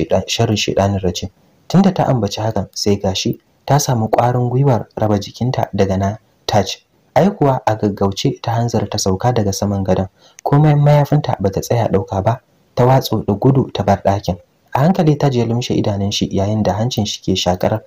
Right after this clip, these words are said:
mishi kamshin turaren jikin Anila da ya gauraye jikinsa. Ba komai ya tuna ba face matarsa da ta gudu ta bar sa.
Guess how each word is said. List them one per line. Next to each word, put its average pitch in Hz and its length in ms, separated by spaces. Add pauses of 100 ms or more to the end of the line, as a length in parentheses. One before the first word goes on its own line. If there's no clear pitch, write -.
(600)
mishi 131 440
kamshin 113 380
turaren 104 400
jikin 104 300
Anila 107 460 (100)
da 95 120
ya 101 60
gauraye 110 360
jikinsa. 95 460 (600)
Ba 123 200
komai 160 440
ya 127 100
tuna 127 280
ba 104 200
face 104 360
matarsa 110 560
da 101 100
ta - 120
gudu 104 220
ta 98 120
bar 95 160
sa. - 180